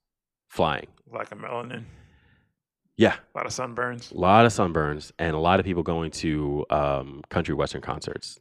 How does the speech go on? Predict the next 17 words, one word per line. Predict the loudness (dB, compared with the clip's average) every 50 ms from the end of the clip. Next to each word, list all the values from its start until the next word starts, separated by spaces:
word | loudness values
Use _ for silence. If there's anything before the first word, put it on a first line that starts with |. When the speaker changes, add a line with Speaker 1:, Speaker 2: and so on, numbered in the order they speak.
| _ 0
Speaker 1:
unironically. | 2 2 2 2 0 0 -2 -4 -6 -8 -12 -14 -16 _ _ _ _ -20
Speaker 2:
Mm. | -20 -20 -20 -20 -20 _ _ _ _ _ _ _ _ _ _ _ 2
Speaker 1:
Um, | 4 6 8 8 6 4 2 4 6
but | 8 8 8 8
New | 8 8 10
Jersey | 10 8 8 6
Homeland | 6 6 6 6 6 6 4 4
Security | 0 2 6 8 8 8 8
officials | 6 4 2 0 2 2 2 2 2 2
have | 2 2 2 2
increased | 0 2 2 2 2 4 2
the | 0
threat | 4 6 6 6 6
level | 6 4 4 4 4
for | 4 4 4
white | 6 6 6 6 4
supremacist | 2 2 2 2 2 2 0 0 0 0 0 -2